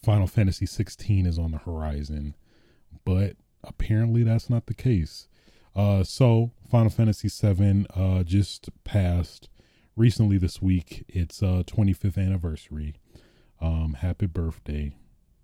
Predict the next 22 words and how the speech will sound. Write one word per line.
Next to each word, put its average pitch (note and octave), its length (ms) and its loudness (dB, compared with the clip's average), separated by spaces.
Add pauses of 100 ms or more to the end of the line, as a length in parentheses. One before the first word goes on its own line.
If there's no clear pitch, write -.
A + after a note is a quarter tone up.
Happy F#2 200 -6
birthday D2 460 -6
to C#2 60 -8
Final D2 280 -8
Fantasy - 360 -10
seven, C2+ 600 -12
one C#2+ 140 -10
of C#2+ 60 -10
my C#2+ 120 -8
favorite, - 320 -14 (920)
favorite D2 300 -4
R C#2+ 120 -6
P D2 160 -10
Gs C#2 240 -8
of - 80 -16
all C2+ 160 -8
time. C#2+ 460 -8 (520)
Uh, F2 360 0 (180)
reaches B2 540 4 (140)
<coughs> C3+ 600 4
twenty-fifth C3 460 4
anniversary. F2+ 640 0